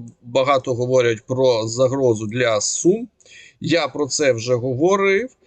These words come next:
що, е, для Сум, саме для самого міста, загрози захоплення, оточення не, вона відсутня.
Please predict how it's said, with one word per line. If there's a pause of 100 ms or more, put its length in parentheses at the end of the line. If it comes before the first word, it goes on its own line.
(200)
що,
е,
для
Сум,
саме
для
самого
міста,
загрози
захоплення,
оточення
не,
вона
відсутня.